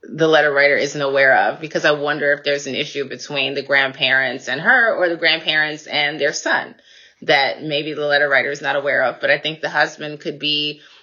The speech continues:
part of unlocking this so that the letter writer can get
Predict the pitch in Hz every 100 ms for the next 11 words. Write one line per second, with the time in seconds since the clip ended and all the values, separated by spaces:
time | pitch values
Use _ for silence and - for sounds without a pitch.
0 | _ - 220 190 - 156 156 156 156 180
1 | 165 160 180 156 151 143 143 - - 180
2 | 165 160 151 156 156 147 147 147 160 147
3 | 165 107